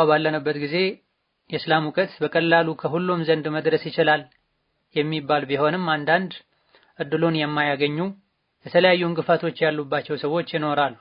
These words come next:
በእንዲህ አይነቱ ሁኔታ ላይ የሚኖር ሰው የኩፍር የሽርክ ተግባር እንኳ ቢፈጽም በትክክል ስራው ሽርክ ነው፣ ኩፍር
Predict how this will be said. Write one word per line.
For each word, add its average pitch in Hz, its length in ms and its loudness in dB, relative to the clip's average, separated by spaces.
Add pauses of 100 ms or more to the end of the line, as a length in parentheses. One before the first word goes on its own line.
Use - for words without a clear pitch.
(520)
በእንዲህ 160 220 2
አይነቱ 170 280 2
ሁኔታ 170 340 -4
ላይ 156 120 0
የሚኖር 151 320 -6
ሰው 196 180 2 (480)
የኩፍር 175 400 0 (120)
የሽርክ 175 460 -2
ተግባር 156 360 2
እንኳ 151 280 0
ቢፈጽም 156 520 -2 (640)
በትክክል 170 580 -2
ስራው 170 300 4
ሽርክ 156 320 0
ነው፣ 156 200 2
ኩፍር 165 320 -2